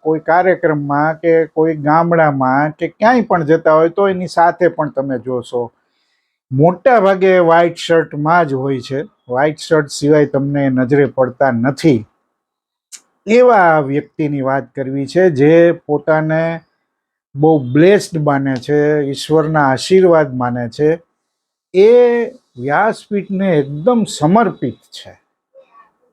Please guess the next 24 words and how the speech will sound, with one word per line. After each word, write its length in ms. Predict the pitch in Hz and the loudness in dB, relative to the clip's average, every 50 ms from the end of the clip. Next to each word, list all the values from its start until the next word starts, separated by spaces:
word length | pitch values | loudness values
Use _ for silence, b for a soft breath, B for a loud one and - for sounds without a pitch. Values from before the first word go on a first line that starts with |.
| _ - | _ 2
એવા 580 | 190 220 233 233 214 185 170 160 147 139 139 - _ _ _ _ 127 120 127 | 4 4 4 4 4 4 2 2 0 -4 -8 -14 _ _ _ _ -16 -8 -4
વ્યક્તિ 460 | 151 170 165 - _ _ 185 170 151 | -4 -4 -4 -6 _ _ -4 -4 -4
એટલે 600 | 147 - 156 151 - 175 165 151 135 127 123 127 - _ - | -4 -6 -8 -4 0 2 2 2 2 0 -2 -6 -10 _ -6
નિલેશ 540 | 127 135 143 143 156 151 147 143 - - 120 | -4 -2 0 2 2 2 2 0 -2 -2 0
વાવડિયા. 640 | 123 143 147 139 135 120 110 104 104 95 92 101 - - _ _ _ - | 2 2 2 2 0 -2 -4 -6 -10 -12 -14 -16 -20 -20 _ _ _ -4
હવે 160 | 131 156 165 | -2 0 0
તમને 400 | 156 - 156 151 156 156 160 156 | 0 0 -2 -2 0 0 0 -2
થોડો 280 | 156 - 156 165 165 165 | -2 0 2 2 2 2
થોડો 380 | 160 - 151 165 156 147 143 135 - _ _ _ _ _ - | 2 0 0 2 2 2 0 -2 -6 _ _ _ _ _ -6
ખ્યાલ 220 | - 147 147 151 143 | -2 0 0 0 0
પડ્યો 340 | 127 160 147 151 160 165 143 | -2 0 2 2 4 2 2
હશે. 340 | 131 120 - - 143 165 - - _ _ _ _ _ _ _ _ _ _ _ _ 135 | 0 -4 -6 -8 -8 -8 -8 -10 _ _ _ _ _ _ _ _ _ _ _ _ -6
મહુવાની 600 | 135 143 156 160 160 170 165 165 170 170 170 160 | -2 0 2 4 4 4 2 2 0 -4 -6 -6
સંગીતની 720 | 160 - 156 151 156 156 160 165 160 160 - 160 160 151 | -6 -4 -4 -4 -2 -2 -2 -4 -4 -6 -8 -6 -6 -6
દુનિયા, 580 | 139 135 147 156 165 170 170 165 156 151 147 139 | -4 -2 -2 -2 0 0 0 2 2 2 0 -2
મોરારી 500 | 131 135 139 143 143 156 156 151 151 151 | -2 0 0 2 2 2 2 2 0 0
બાપુ, 640 | 143 147 147 151 151 151 - 165 156 151 151 143 135 | 0 2 0 0 0 -2 -2 0 0 2 2 2 2
વ્યાસપીઠ, 720 | 135 139 151 165 170 156 - - _ - 151 151 151 143 - | 2 2 2 2 0 -2 -4 -10 _ -4 -2 -2 -2 -2 -6
સાઉન્ડ 420 | - - - 147 160 170 165 156 - | -10 -6 -2 -2 -2 -2 -2 -6 -6
સર્વિસ, 580 | - - 151 143 151 151 147 143 135 - - _ _ _ _ _ _ - | -4 -2 -2 0 0 0 0 0 -2 -4 -10 _ _ _ _ _ _ -16
આ 60 | 143 | -4
બધું 400 | 143 151 160 147 151 185 175 170 | -2 -2 -2 2 2 4 4 4
એકબીજા 580 | 175 185 180 - _ 151 151 156 143 170 160 | 4 2 0 -4 _ -6 -4 0 0 0 0
સાથે 360 | 147 - 156 151 147 - 165 | 0 0 -2 -2 -2 0 0